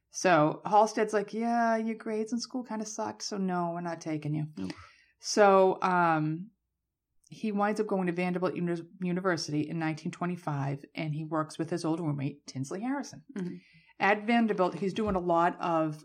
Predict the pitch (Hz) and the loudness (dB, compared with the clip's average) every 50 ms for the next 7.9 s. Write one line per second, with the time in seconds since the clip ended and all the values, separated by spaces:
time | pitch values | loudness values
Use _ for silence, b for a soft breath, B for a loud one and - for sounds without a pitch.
0 | - - - 175 165 156 156 160 165 165 170 175 165 170 165 - 165 156 156 151 | -16 -10 -10 -8 -6 -6 -6 -6 -6 -2 0 0 0 0 0 -2 -2 -2 -2 -4
1 | - - - 202 196 196 196 196 185 175 175 175 175 180 175 - - - 151 151 | -8 -12 -8 -4 -2 -2 0 0 2 0 0 0 -2 -4 -8 -10 -10 -10 -10 -8
2 | - 175 165 156 - - 156 151 147 147 - - 175 160 156 151 147 - - 156 | -4 -4 -4 -2 -4 -4 -6 -6 -8 -10 -8 -4 -4 -4 -4 -4 -8 -8 -6 -6
3 | 139 - - - _ - 185 165 170 170 B B B B B _ _ _ _ _ | -6 -6 -8 -12 _ -8 -8 -8 -8 -10 B B B B B _ _ _ _ _
4 | _ _ _ _ _ _ _ - 190 180 214 233 233 - - 190 190 196 196 214 | _ _ _ _ _ _ _ -8 -2 2 2 2 2 0 -2 2 4 6 6 6
5 | 214 - - - - - 185 180 180 - - 202 202 185 180 180 180 185 180 180 | 4 0 -10 -10 -4 -2 -2 -2 -2 -4 -8 -6 -6 -6 -4 -4 -2 -2 -2 -4
6 | 170 175 - - 175 - - 175 165 160 151 - - 185 170 160 165 165 160 160 | -6 -8 -8 -8 -8 -6 -6 -6 -4 -4 -6 -4 -2 0 0 0 0 -2 -4 -2
7 | 156 143 - - - 190 180 180 175 175 175 170 170 165 165 170 175 185 | -2 -4 -4 -4 -4 -2 0 0 0 -2 -4 -4 -2 -2 -2 -2 -6 -10